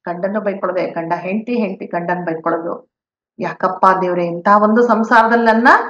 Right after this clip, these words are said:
ನೀನು ಸಿಗಿಸಿದ್ದೀಯಾ, ಇಂಥವ್ರ ಜೊತೆ ನಾನ್ ಬಾಳ್ವೆ ಹೇಗೆ ಮಾಡೋದು, ಜೀವನ ಹೇಗೆ ನಡೆಸೋದು ನಾನು ಅಂತೇಳಿ ಅನ್ಕೊಂತಿರ್ತೀವಿ.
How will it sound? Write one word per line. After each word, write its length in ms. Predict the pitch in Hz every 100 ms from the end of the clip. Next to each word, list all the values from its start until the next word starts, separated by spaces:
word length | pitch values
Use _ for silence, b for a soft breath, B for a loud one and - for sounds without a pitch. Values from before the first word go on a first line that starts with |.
| - _ _ -
ನೀನು 520 | 185 180 233 - - _
ಸಿಗಿಸಿದ್ದೀಯಾ, 1080 | 226 208 240 240 165 180 170 170 165 - _ _ _ _ -
ಇಂಥವ್ರ 520 | 180 220 240 254 240
ಜೊತೆ 220 | 240 240
ನಾನ್ 220 | 247 240 202
ಬಾಳ್ವೆ 320 | 160 165 202
ಹೇಗೆ 320 | 180 226 262
ಮಾಡೋದು, 680 | 220 185 175 170 165 160 _ _ _ _ _ -
ಜೀವನ 300 | - 220 233 226
ಹೇಗೆ 360 | 190 247 294
ನಡೆಸೋದು 480 | 277 254 - 220 190
ನಾನು 280 | 185 170 170
ಅಂತೇಳಿ 380 | 160 160 - -
ಅನ್ಕೊಂತಿರ್ತೀವಿ. 800 | 165 160 147 160 170 156 -